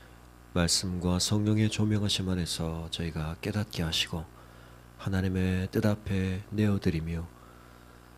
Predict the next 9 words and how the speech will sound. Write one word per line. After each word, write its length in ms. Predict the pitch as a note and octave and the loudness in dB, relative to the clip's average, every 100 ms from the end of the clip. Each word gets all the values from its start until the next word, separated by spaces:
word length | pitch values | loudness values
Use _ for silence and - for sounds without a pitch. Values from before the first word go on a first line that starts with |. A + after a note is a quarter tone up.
| - | -12
주님의 340 | - F#2 F2 F#2+ | -6 -2 2 4
온전한 560 | G#2+ A#2 A2+ A#2 A#2 | 6 6 4 4 4
다스림을 460 | A2 A2 - G#2+ G#2 | 4 2 2 2 2
받는 280 | G2 G2+ F#2+ | 2 0 2
자들이 320 | G2 F2 F2+ | 2 2 0
누리는 580 | F#2 F2+ F2+ F2 F2+ F2+ | 0 0 0 0 -2 -2
영혼의 420 | F2 F2+ F2 F2 | 0 0 0 -2
존귀한 600 | - A2+ A#2 G#2+ G#2 G#2 | 0 0 2 0 -2 -2
축복을 680 | - - A2 E2 D#2+ E2 | -6 -2 -2 0 -2 -2